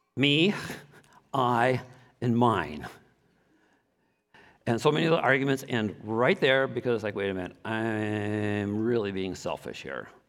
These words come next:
This is a me problem." Genesis chapter three,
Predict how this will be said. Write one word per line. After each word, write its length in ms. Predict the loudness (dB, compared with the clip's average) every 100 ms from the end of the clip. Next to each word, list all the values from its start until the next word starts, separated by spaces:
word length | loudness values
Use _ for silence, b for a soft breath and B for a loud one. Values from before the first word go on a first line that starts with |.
| b b b _
This 160 | -6 -6
is 120 | -4
a 60 | -4
me 300 | -4 -4 -6
problem." 520 | -8 -10 -8 -12 -16 -20 _ -20 _ _ _ _ _ _ _ _ b b b b b _ _ _ _ _ _ _ _ _ _ _ _ _
Genesis 420 | 0 2 2 -2
chapter 380 | 0 -2 -2 -6
three, 380 | -4 -2 -2